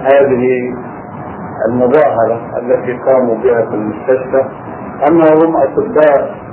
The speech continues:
وممرضين وممرضات وطبيبات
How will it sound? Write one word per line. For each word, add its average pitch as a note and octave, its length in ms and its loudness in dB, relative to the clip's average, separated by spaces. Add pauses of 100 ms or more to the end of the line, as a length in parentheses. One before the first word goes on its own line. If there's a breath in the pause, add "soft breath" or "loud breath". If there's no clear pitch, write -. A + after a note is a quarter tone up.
(120)
وممرضين B2 1000 0 (160)
وممرضات A2 1200 0
وطبيبات A2 840 0